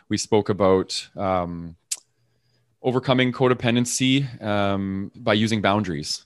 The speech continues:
So again, we're, we're, we're moving into some of this relationship dynamic and, and understanding love. So I've brought Nick on to the podcast today to help us really get clear on what love is and, uh, how we can start to participate in this beautiful thing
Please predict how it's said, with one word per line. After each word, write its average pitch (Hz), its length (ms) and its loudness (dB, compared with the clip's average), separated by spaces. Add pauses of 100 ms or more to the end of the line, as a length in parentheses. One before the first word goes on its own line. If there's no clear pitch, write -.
(120)
So 107 160 0
again, 95 340 2
we're, 98 160 -2
we're, 95 160 -4
we're 101 220 -6
moving 120 260 0
into 113 140 0
some 110 160 -4
of 95 60 -4
this 98 140 -6
relationship 98 800 -4
dynamic 87 600 -2
and, 82 180 -8
and 87 240 -8
understanding 85 540 -6
love. 85 260 -2
So 87 240 -2 (260)
I've 92 160 -4
brought 101 280 2
Nick 101 200 -4
on 92 360 -4
to - 120 -14
the 95 80 -8
podcast 107 560 0
today 90 220 -2
to 90 560 -6 (280)
help 120 200 -2
us 143 240 -2
really 123 220 -2
get 113 240 0
clear 120 240 0
on 92 100 -2
what 95 220 -2
love 87 260 -2
is 117 380 -2
and, 87 500 -8
uh, 87 160 -4
how 92 220 -6
we 92 100 -4
can 92 160 -10
start 90 300 -6
to - 160 -20
participate 95 500 -8
in 90 120 -8
this 87 160 -10
beautiful 98 540 -8
thing 98 380 -6